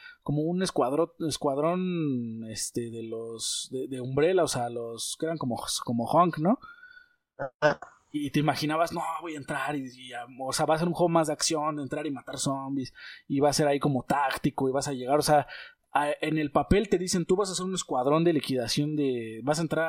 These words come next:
Speaker 1: a, tu, tu misión es entrar a Umbrella, a hacer tal, tal cosa, a recuperar tal objeto y salir", al momento hasta te emocionas y dices, "Ah, qué chido", o sea,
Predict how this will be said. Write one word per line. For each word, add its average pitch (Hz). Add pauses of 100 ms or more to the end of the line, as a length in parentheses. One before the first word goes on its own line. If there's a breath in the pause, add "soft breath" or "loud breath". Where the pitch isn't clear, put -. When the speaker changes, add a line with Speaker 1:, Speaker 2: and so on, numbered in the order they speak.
(120)
Speaker 1:
a, 120 (300)
tu, 143
tu 143
misión 151
es 180
entrar 156
a 165
Umbrella, 202 (440 loud breath)
a 135
hacer 160
tal, 170
tal 160
cosa, 196
a 190
recuperar 147
tal 170
objeto 180
y 151
salir", 151 (1000)
al 147
momento 175
hasta 143
te 147
emocionas 156
y -
dices, 120 (120)
"Ah, -
qué 165
chido", 208
o 170
sea, 135